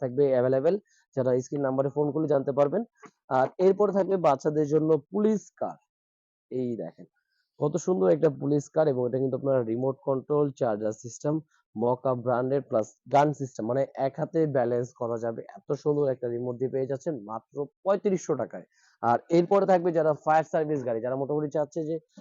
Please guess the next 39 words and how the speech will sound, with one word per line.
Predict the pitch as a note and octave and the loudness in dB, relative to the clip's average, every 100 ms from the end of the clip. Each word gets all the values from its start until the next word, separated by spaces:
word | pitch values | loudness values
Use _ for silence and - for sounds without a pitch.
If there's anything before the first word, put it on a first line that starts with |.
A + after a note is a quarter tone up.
| - B2 | -16 -2
রিয়েল | D3 G3 E3+ | 4 4 2
ফায়ার | D#3+ D3+ D3+ | 2 2 2
সার্ভিসের | D#3 D3 D#3+ C3+ | -2 0 0 2
গাড়ি, | A#2+ D3+ G3+ _ _ _ - | 2 0 -4 _ _ _ -12
একদম | C3 E3 D#3+ D3 | -2 -2 -2 -2
পানি | E3+ F3 | 2 4
বের | D#3+ B2+ | 4 2
হবে, | G2+ F2+ - _ _ _ | -6 -8 -16 _ _ _
একদম | C3+ C#3+ D#3 D#3+ C#3 | -10 -6 -2 -2 0
রিয়েল। | E3 D#3 | 2 2
অনেক | D3+ C#3 | 0 0
বাচ্চারা | C3+ - D3+ D3 | 0 0 -2 -2
কিন্তু | D3+ D#3 | -2 -4
ফায়ার | C#3+ A#2+ - | -2 -2 -2
সার্ভিস | B2 B2+ G#2+ | -4 -4 -2
গাড়ি | A#2+ B2+ C3 | -2 0 0
দেখে | C#3 C3+ | -2 -2
নিজেও | B2 B2 A#2+ | -2 -4 -2
গা-, | A#2 G#2+ | -2 0
গাড়িতে | A#2+ A#2 A#2+ | -2 -2 -6
চালাতে | A#2+ B2+ A#2 A2 | -4 -4 -8 -8
চায় | A2+ G#2+ _ _ - | -8 -10 _ _ -6
বা | A#2+ | -4
একটু | C3+ | 2
মজা | C3 C#3+ D3+ | 4 4 4
করতে | C#3+ B2 | 2 0
চায় | B2 | -4
রুমের | A2+ A#2 A2+ | -2 0 -2
ভিতরে, | G#2 C#3 F#3 _ _ D3+ | -4 -6 -8 _ _ 0
তাদের | D3+ F3 | 2 4
জন্য | F3 F3 | 4 2
কিন্তু | E3 E3+ E3 | 2 2 4
নিলাম | E3+ E3+ C3 C3+ | 4 2 0 2
রিয়েল | F3 F#3 E3+ | 4 4 4
ফায়ার | C#3+ C#3 C#3 | 2 2 2
সার্ভিস | B2+ B2 G#2+ A2+ | 0 0 -4 -6
গাড়ি। | G2+ D#2+ _ _ - | -6 -8 _ _ -4
আর | G#2 G#2+ _ | -2 -2 _
এটা | D#3 | 2